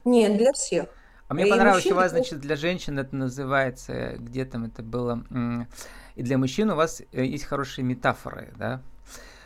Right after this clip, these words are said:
Speaker 2: Вот, э, для мужчин, по-моему, творец жизни, а для женщин
Speaker 1: Да.
Speaker 2: ведунья.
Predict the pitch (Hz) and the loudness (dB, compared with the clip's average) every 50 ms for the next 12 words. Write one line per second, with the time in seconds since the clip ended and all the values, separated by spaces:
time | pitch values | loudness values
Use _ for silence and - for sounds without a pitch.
0 | - - - - 139 120 117 120 127 127 123 120 - - - - 123 117 117 117 | -20 -20 -14 -10 -8 -8 -6 -4 -2 0 0 -2 -2 -6 -6 -2 0 0 2 0
1 | 113 113 113 113 113 113 113 110 113 113 - - - - - - - - - - | 0 0 0 0 0 -2 -2 -4 -6 -8 -10 -14 -18 -18 -18 -20 -20 -20 -12 -8
2 | 123 113 127 147 139 135 127 - - - - 135 135 147 147 - 190 180 - 147 | -4 0 4 6 8 8 6 6 2 -6 -4 -2 0 0 0 0 -2 -2 0 2
3 | 131 123 120 - - 117 131 123 110 104 104 104 104 127 131 - - 151 135 160 | 2 2 2 0 2 4 4 6 6 4 0 0 0 0 -2 -4 -8 -8 -4 -4
4 | 180 196 202 214 220 220 214 - - 113 101 110 120 107 98 117 131 151 - - | -2 -2 -2 0 0 0 2 2 2 2 2 2 0 0 0 0 -2 -2 -4 -6
5 | 170 151 165 220 202 202 180 131 104 101 107 120 - | -6 -4 -4 0 2 4 4 4 4 2 0 -4 -4